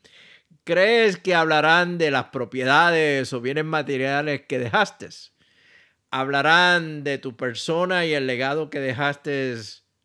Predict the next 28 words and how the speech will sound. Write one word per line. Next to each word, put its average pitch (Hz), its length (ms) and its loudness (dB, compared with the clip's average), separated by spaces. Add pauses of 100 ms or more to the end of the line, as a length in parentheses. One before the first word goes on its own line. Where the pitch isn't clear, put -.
(220)
en 127 200 -10
cada 143 360 -2
uno 143 400 -4
de 120 260 -10
tus 117 380 -12
familiares. 139 760 -6 (1120)
¿Has 196 140 -4
pensado 233 600 0
seriamente 180 920 0
sobre 131 340 -6
el 123 100 -8
legado 135 560 -2
que 139 140 -6
has 135 220 -4
de 151 120 -8
dejar 139 340 -6
a 147 120 -8
tus 123 240 -16
hijos 143 520 -14 (420)
y 135 120 -6
a 135 60 0
los 135 280 -6
hijos 156 340 -2
de 135 120 -4
tus - 300 -14
hijos, 147 600 -2
los 117 180 -8
nietos? 123 800 -6